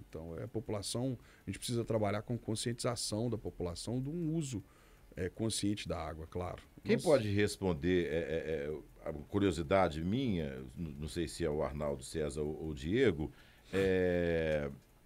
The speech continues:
Speaker 2: essa água, a gente fala assim, pô, a captação da água, ela, ela além da, da, da, da, lá em Funilândia, que a gente fala, fala daqui a pouco, né, da estação lá,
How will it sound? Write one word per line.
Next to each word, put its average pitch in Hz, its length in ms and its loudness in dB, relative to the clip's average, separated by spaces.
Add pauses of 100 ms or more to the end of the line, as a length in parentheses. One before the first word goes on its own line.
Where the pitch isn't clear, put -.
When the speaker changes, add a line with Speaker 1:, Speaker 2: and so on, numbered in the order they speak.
(720)
Speaker 2:
essa 175 200 2
água, 240 360 6
a 98 40 10
gente 135 200 0
fala 123 120 4
assim, 92 160 -2
pô, 92 220 4
a 76 80 2
captação 127 540 2
da 143 100 4
água, 78 460 2 (400)
ela, 165 180 2
ela 175 440 2
além 113 320 4
da, 95 200 2
da, 82 200 2
da, 80 240 0
da, 76 380 -2 (200)
lá 85 140 2
em 85 40 0
Funilândia, 82 500 0
que 76 80 -4
a - 20 2
gente 78 120 -4
fala, 78 180 0
fala 78 160 0
daqui 76 200 -2
a 73 80 0
pouco, 135 320 0
né, 90 100 0
da 85 120 -2
estação 76 440 -6
lá, 135 260 0